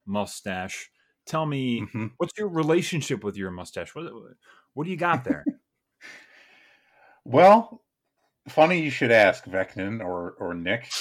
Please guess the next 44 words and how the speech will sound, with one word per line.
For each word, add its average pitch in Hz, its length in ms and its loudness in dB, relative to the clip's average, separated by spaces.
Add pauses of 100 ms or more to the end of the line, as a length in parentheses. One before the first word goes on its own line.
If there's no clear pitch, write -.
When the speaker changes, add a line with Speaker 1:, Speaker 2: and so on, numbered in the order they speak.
(100)
Speaker 2:
Um, 80 320 -10 (760)
you 107 140 -4
know, 101 280 -2
I, 107 300 4
uh, 98 340 4 (440)
I'll 127 100 4
tell 139 140 2
you 165 80 0
the 175 80 -6
truth. - 400 -8
I'll 98 80 -10
tell - 140 -6
you 113 100 -4
the 131 60 -10
truth, 95 340 -12
which 98 220 -10
is 92 160 -14
that 90 240 0 (540)
I 156 160 8
wish 143 280 2
I 113 80 2
could 104 160 -6
grow 98 220 0
a 85 80 -2
big-ass 90 400 0
beard, 80 360 -14 (560)
and 110 340 2
I 123 100 8
basically 127 440 0
can't. 80 340 -14 (420)
The, 117 260 0
the 107 160 0
hair 127 220 6
grows 113 300 -2
strong 123 400 -4
on 135 100 0
my 131 100 0
chin, 101 500 -4 (100)
you 107 140 -12
know, 87 240 -12 (400)
real 123 280 4
strong 107 320 -2
on 101 60 -6
my 98 120 -2